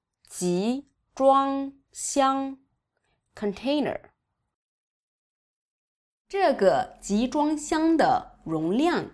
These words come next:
是一千立方米。这个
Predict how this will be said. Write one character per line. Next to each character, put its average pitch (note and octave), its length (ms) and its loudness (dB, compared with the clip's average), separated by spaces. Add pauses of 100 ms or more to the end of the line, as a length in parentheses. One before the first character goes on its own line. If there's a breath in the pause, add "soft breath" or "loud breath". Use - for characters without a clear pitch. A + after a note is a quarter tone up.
是 - 640 0
一 C#4+ 200 0
千 D#4+ 560 -4 (220)
立 B3+ 240 0
方 A3 320 0
米。 F#3 400 -6 (2000)
这 F#4+ 320 8
个 D#3+ 440 2